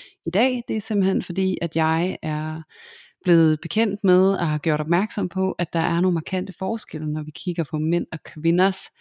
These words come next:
måde at respondere på ophidselse. Og, øhm, det kommer jeg til at sige meget mere om, hvis jeg nu sidder og har lagt sådan en, en lille godbid ud, og I er meget, meget spændt på at smage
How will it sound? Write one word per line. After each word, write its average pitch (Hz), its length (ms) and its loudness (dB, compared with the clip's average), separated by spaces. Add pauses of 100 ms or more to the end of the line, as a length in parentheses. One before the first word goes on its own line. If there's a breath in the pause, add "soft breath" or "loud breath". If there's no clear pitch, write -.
(180)
måde 165 340 2
at 165 120 -6
respondere 151 800 -4 (400 loud breath)
på - 140 -6
ophidselse. 165 880 0 (500 loud breath)
Og, 160 420 4
øhm, 147 500 0 (200)
det 202 100 2
kommer 165 220 6
jeg 151 100 0
til - 100 -4
at 160 80 0
sige 151 160 -4
meget 147 240 2
mere 156 280 6
om, 135 280 0 (120)
hvis - 240 -8 (160)
jeg 156 80 -2
nu 156 260 -2 (100)
sidder 151 220 0
og - 160 -8
har 147 180 -6
lagt 147 260 -4
sådan 160 180 0
en, 147 360 0 (560 soft breath)
en 160 100 0
lille 165 220 2
godbid 165 440 0
ud, 156 240 -2
og 151 140 -4
I 151 80 -2
er 151 60 0
meget, 156 200 0
meget 151 140 -2
spændt 156 240 -4
på 156 100 -8
at 151 60 -8
smage 151 200 -6